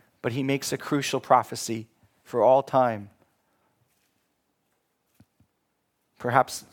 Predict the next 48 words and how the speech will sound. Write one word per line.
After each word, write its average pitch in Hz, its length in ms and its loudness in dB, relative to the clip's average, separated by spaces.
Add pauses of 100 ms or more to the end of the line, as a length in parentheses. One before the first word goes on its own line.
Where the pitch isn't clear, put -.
close 135 240 -4
to 139 80 -10
four 151 260 -2
thousand 151 380 2
years 156 220 -2
ago, 160 480 0 (920)
he 113 120 -14
blesses 139 460 0
his 147 140 -6
son 139 280 -4
Judah 127 280 -6
and 117 160 -10
said, 123 240 -4
"There 131 120 -4
is 127 80 -8
someone 170 420 -4
who's 175 120 -8
gonna 151 180 -6
come 165 280 -2
from 165 220 -8
you 135 340 -4 (840)
to 143 100 0
whom 160 220 -4
the 151 140 -4
obedience 147 680 -8
of 131 280 -8
all 156 300 2
the 156 120 -4
nations 147 540 -6
will 127 140 -4
belong." 123 460 -4 (1500)
And 139 100 -8
so 175 380 2
now 175 380 8
a 190 60 6
clearer 190 420 2
picture - 400 -2
of 147 80 2
the 143 80 -4
Messiah 160 480 6
is 139 260 0
emerging. 139 400 -2
We've 120 140 -6
been 123 220 -4
zooming 151 400 -2
in 151 160 2
on 120 120 2
our 113 240 -2